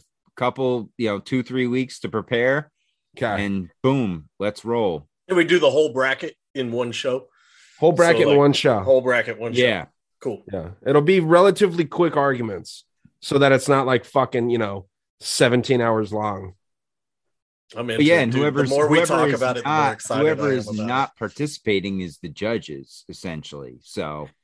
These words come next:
Speaker 2: Yeah, the judges will be extra votes, or they can be like, "Hey, dude, that's bullshit." You know, like, don't,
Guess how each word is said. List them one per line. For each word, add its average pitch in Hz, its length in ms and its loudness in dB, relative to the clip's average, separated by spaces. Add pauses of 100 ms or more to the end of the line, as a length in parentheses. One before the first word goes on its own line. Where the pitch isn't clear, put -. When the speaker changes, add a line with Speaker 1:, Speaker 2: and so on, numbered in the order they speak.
(240)
Speaker 2:
Yeah, 156 180 4
the 156 80 4
judges 202 480 2
will 220 100 4
be 185 200 2
extra 151 400 0
votes, 147 420 2
or 147 80 2
they 139 140 0
can 135 180 -4
be 139 120 0
like, 127 220 -2
"Hey, 139 240 -4
dude, 127 220 -6
that's 131 200 -6
bullshit." 120 600 -4
You 120 120 -8
know, 113 260 -4
like, 107 280 -6
don't, 110 300 -2